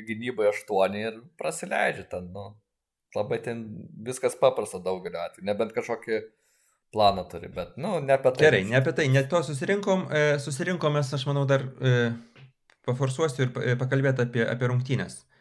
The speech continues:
Speaker 2: E, mes praeitą savaitę taip gailestingai praleidome Seattle, Minnesota, e,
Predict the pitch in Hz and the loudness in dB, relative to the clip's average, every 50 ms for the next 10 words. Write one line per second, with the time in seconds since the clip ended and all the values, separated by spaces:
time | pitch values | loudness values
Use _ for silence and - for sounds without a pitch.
0 | _ _ _ - _ _ _ - - 113 113 113 113 113 110 110 117 127 - - | _ _ _ -20 _ _ _ -10 -6 -4 -2 -2 -2 -4 -4 -6 -8 -10 -16 -20
1 | _ _ _ _ _ _ _ _ _ _ _ _ _ _ _ _ _ _ _ _ | _ _ _ _ _ _ _ _ _ _ _ _ _ _ _ _ _ _ _ _
2 | _ _ _ _ _ _ _ _ _ _ _ _ _ _ - - 107 113 113 113 | _ _ _ _ _ _ _ _ _ _ _ _ _ _ -12 -6 -2 -2 -2 -2
3 | 113 - - 120 123 131 131 127 113 - 123 113 113 113 113 113 101 - 110 101 | -2 -2 2 4 4 4 4 4 2 0 2 4 4 4 4 2 -4 -6 -6 -6
4 | 92 107 110 110 110 110 - 131 127 117 107 98 - 120 110 110 117 113 113 - | -4 -4 -2 -2 -2 -2 0 0 0 0 0 0 2 2 4 6 6 6 6 6
5 | 110 101 98 98 98 98 95 95 95 92 - 127 - - - 113 110 - - 98 | 2 -2 -2 -2 -2 -2 -2 -2 -4 -6 -8 -10 -8 -2 0 0 0 0 -2 -6
6 | 95 98 101 107 113 - 143 151 165 - 190 180 - 135 127 117 107 92 | -6 -6 -6 -8 -6 -2 -2 -2 0 0 -2 2 6 8 8 8 8 6